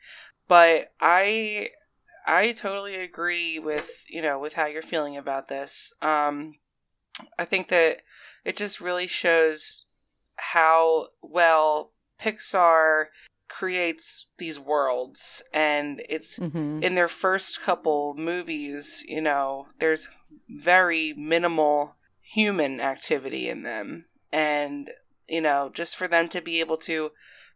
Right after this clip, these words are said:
Speaker 1: you know, out of the first three movies, I mean, we have toys as the first main characters, and then we have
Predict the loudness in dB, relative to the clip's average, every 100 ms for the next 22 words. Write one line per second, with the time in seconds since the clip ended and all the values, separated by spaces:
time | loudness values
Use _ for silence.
0 | -4 4 4 6 4 4 0 0 -2 -2
1 | -4 -6 -4 -6 -6 -6 -6 -6 -6 0
2 | 2 4 2 -6 _ _ _ _ -6 0
3 | 2 2 4 2 2 -4 -6 -2 -2 0
4 | -2 -4 -10 _ _ -4 0 0 -2 -6
5 | -4 0 0 -4 -10 -8 -8 -6 -6 -6
6 | -6 -8 -8